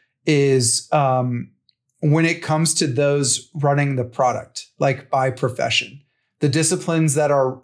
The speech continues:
are making product calls, making prioritization calls, um, I tend to often find myself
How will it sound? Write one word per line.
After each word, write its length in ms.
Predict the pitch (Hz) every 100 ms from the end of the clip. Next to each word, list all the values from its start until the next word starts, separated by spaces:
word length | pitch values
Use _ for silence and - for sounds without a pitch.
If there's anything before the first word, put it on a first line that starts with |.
| -
are 280 | 143 131 123
making 380 | 147 151 151
product 380 | - 135 135 -
calls, 320 | 139 135 127
making 300 | 147 143 147
prioritization 640 | 143 135 127 117 131 - 139
calls, 480 | 135 127 123 120 - - _ _ _ -
um, 320 | 147 135 -
I 160 | - 151
tend 340 | 147 156 160
to 160 | 156 147
often 360 | 139 139 147
find 280 | 143 143 143
myself 720 | 143 135 - 139 131 127 -